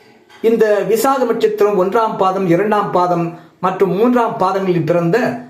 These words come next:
துலாம் ராசியை சார்ந்த அன்பர்கள். அடுத்ததாக விருச்சிக, விசாக நட்சத்திரம் நான்காம் பாதத்தில் பிறந்த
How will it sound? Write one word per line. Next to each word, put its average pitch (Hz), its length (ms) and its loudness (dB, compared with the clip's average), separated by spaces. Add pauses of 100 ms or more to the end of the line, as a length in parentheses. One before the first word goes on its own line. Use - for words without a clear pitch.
(220)
துலாம் 247 340 2
ராசியை 202 400 2
சார்ந்த 175 360 0
அன்பர்கள். 156 460 0 (1700)
அடுத்ததாக 214 600 0 (1800)
விருச்சிக, 311 400 2 (280)
விசாக 320 360 0
நட்சத்திரம் 254 600 0 (320)
நான்காம் 320 560 0
பாதத்தில் 247 500 0
பிறந்த 190 320 0